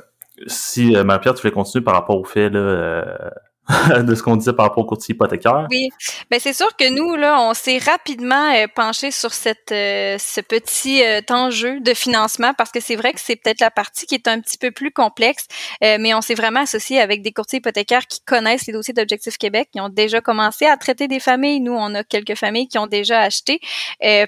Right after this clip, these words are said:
Speaker 2: par le programme. Donc, c'est sûr que nous, on va être en mesure de vous accompagner, euh, tout au long de ça et même avant votre arrivée. Nous, euh, dès qu'on a une première rencontre ensemble,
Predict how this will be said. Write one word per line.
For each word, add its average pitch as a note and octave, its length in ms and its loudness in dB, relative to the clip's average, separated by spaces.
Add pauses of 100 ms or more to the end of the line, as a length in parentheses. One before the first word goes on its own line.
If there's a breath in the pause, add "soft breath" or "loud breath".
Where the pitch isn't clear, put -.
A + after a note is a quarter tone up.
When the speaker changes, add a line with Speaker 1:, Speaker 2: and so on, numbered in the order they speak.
Speaker 2:
par A3+ 180 0
le G#3 80 0
programme. A3+ 580 0
Donc, A3 200 0
c'est A#3 140 -4
sûr E4 260 -2 (100)
que C4+ 460 4
nous, B3+ 280 0
on A3 140 2
va G#3 160 2
être G#3 80 -2
en G#3 100 2
mesure G#3+ 300 -6
de G#3+ 140 -4
vous G#3 280 -6
accompagner, G#3 760 -2
euh, - 400 -2 (260)
tout B3+ 180 -8
au A#3 100 2
long A3+ 200 0
de G#3 120 -4
ça F4+ 260 -2
et A#3+ 100 2
même C4+ 220 2
avant B3 320 2
votre A3+ 240 -4
arrivée. G#3 340 -4 (320 loud breath)
Nous, C4+ 300 2
euh, G#3 200 4
dès G#3 220 -2
qu'on A3 220 -2
a G#3+ 80 -2
une A3 80 -6
première A3 300 -2
rencontre A3+ 380 -2
ensemble, A#3+ 440 2